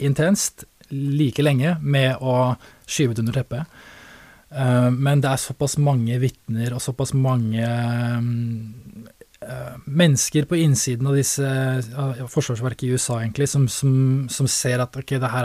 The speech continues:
er reelt, nok er nok, vi må jobbe for å få dette her, eh, for å snu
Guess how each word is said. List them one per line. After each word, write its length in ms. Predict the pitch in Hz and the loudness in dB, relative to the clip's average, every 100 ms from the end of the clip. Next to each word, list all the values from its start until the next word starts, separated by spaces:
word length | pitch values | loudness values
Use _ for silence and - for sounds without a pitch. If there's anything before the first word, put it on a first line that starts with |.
| 117 | -2
er 40 | |
reelt, 380 | 123 123 127 - | -2 -2 -4 -6
nok 220 | 135 120 | -6 -4
er 60 | 123 | -2
nok, 320 | 123 - - - | -2 -2 -8 -4
vi 100 | 127 | 0
må 160 | 127 127 | 2 2
jobbe 180 | 113 | 0
for 120 | 107 117 | -4 -6
å 40 | |
få 160 | - 117 | -6 -6
dette 300 | 113 - 110 | -6 -6 -6
her, 320 | 117 113 113 | -4 -4 -4
eh, 180 | 117 113 - | -6 -8 -12
for 140 | - | -6
å 100 | 127 | -4
snu 540 | - - 147 139 147 | -2 0 4 6 6